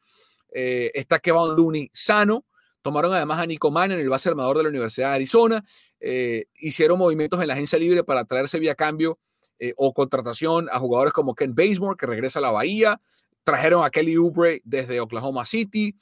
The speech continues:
Eh, trajeron a Brad Wanamaker, que quedó libre de, luego de venir desde Boston. Entonces, a, a mí me gusta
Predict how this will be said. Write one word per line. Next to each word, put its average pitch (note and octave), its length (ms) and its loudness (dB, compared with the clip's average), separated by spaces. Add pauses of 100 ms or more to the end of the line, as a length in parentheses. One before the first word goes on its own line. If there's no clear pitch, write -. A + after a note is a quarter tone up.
(420)
Eh, B2+ 260 -2
trajeron D#3+ 420 2
a D3 60 4
Brad D#3 220 4
Wanamaker, E3+ 640 2
que C3 180 -2
quedó B2+ 280 0
libre D#3 260 0
de, C#3 200 2
luego C#3 320 2
de C3 120 -4
venir A2+ 220 -4
desde C3 200 -8
Boston. A3 540 4 (480)
Entonces, E3+ 640 0 (340)
a, - 140 -10 (100)
a C#3 100 0
mí F3+ 120 4
me A#3 80 8
gusta B3 440 4